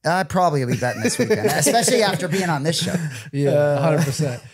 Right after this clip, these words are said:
Speaker 2: Dude, I'm so excited. I don't even want to recap
Speaker 3: But,
Speaker 2: this past weekend. I'm so
Speaker 3: but did
Speaker 2: excited
Speaker 3: you
Speaker 2: for this
Speaker 3: watch
Speaker 2: weekend.
Speaker 3: the card this last
Speaker 1: He, a
Speaker 3: week?
Speaker 1: little bit, here and there,
Speaker 2: Yeah,
Speaker 1: you know,
Speaker 2: yeah.
Speaker 1: and
Speaker 3: So
Speaker 1: I'm, and I watch most of them, but here and there, you know, I got a, you know, I got a family like we
Speaker 3: Me
Speaker 1: all do.
Speaker 3: too,
Speaker 1: You got,
Speaker 3: yeah.
Speaker 1: sometimes you
Speaker 2: Yeah,
Speaker 1: gotta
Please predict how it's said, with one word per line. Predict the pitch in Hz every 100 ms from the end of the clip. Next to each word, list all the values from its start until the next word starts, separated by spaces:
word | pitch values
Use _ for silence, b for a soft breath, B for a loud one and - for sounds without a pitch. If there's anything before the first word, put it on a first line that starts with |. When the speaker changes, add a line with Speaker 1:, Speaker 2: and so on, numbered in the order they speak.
| B
Speaker 2:
Dude, | - 156 151
I'm | 139 165
so | 165 156 147
excited. | 143 139 131 135
I | 151
don't | 175
even | 170
want | 156 143
to |
recap | 131 165 160 156
Speaker 3:
But, | 151
Speaker 2:
this | 147 139
past | 156 160 160
weekend. | 147 135
I'm | 131
so | 131
Speaker 3:
but | 151
did | 170
Speaker 2:
excited | 208 196
Speaker 3:
you | 190 180
Speaker 2:
for |
this | 139
Speaker 3:
watch | 170 170 -
Speaker 2:
weekend. | -
Speaker 3:
the | 135
card | - 139 175 175 120
this | 139 - - 110
last | 127
Speaker 1:
He, | - 247
a |
Speaker 3:
week? | 233
Speaker 1:
little | 247 175
bit, | 107 - _
here | 143 220 220
and | 196
there, | 123
Speaker 2:
Yeah, | 117 110
Speaker 1:
you | 170
know, | 175
Speaker 2:
yeah. | 165
Speaker 1:
and | 196
Speaker 3:
So | 226
Speaker 1:
I'm, | 277 233 196
and | 202
I | 269
watch | 208 208 208
most | 165 170 170 -
of | 120
them, | 90 90
but | 98 143 139
here | 135 233 226
and | 214
there, | 202 156 113
you | 139
know, | 170
I | 190 208
got | 226 220
a, | B B -
you |
know, | 180
I | 190
got | 208
a |
family | 202 139 135 147 156
like | 135 131
we | 151
Speaker 3:
Me |
Speaker 1:
all | 127 135
do. | 147 175
Speaker 3:
too, |
Speaker 1:
You | 160
got, | 139 180
Speaker 3:
yeah. |
Speaker 1:
sometimes | 160 226 - - 131
you | 127
Speaker 2:
Yeah, |
Speaker 1:
gotta | 165 156 135 127